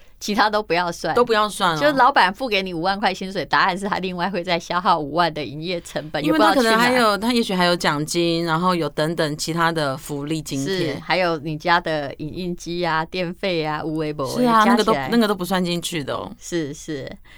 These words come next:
Speaker 1: 好，所以，呃，真的蛮辛苦的啦。但是无论如何，你还是有为这个保养品带来足够的流量。但是这个以后哦，其实如何把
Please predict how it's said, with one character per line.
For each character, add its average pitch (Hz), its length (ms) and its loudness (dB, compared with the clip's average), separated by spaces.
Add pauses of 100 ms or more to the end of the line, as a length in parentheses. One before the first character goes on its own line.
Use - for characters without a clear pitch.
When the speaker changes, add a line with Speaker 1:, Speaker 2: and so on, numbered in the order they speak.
(160)
Speaker 1:
好， - 240 -10
所 190 200 0
以， 196 220 0 (280)
呃， 156 400 0 (440)
真 196 160 4
的 180 140 0
蛮 156 180 2
辛 190 240 -4
苦 160 220 -4
的 143 160 -4
啦。 151 280 -6
但 214 160 4
是 214 180 -6
无 175 120 -2
论 196 220 2
如 156 240 -4
何， - 180 -8 (320)
你 170 100 -2
还 156 160 -4
是 202 180 -4
有 143 180 -4
为 170 180 -2
这 165 220 -6
个 156 120 -6
保 147 280 -2
养 151 260 -8
品 - 320 -10 (180)
带 185 220 -2
来 156 300 -6
足 156 320 -8
够 175 280 0 (140)
的 117 340 -8 (420)
流 156 260 0
量。 214 200 0 (320)
但 190 140 0
是 190 100 -2
这 208 140 -4
个 202 120 -4
以 131 180 -12
后 165 260 -2
哦， 143 180 -10 (160)
其 - 140 -10
实 - 240 -10 (160)
如 202 180 -4
何 190 220 -2
把 151 260 0